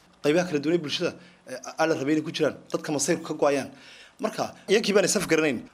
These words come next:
War ummadda Soomaaliyeed ha loo naxo, tanaasulaad badan ha la sameeyo. Midda labaad, maamul goboleedyada, dee haddii la yidhaahdo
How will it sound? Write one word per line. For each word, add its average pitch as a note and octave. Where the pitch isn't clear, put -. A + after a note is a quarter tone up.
War D#3
ummadda G#3
Soomaaliyeed F3
ha D3+
loo F3+
naxo, A3+
tanaasulaad D3+
badan D3
ha D#3
la A3
sameeyo. G#3+
Midda F#3
labaad, E3
maamul D3
goboleedyada, D3+
dee C3
haddii B2+
la E3+
yidhaahdo C#3+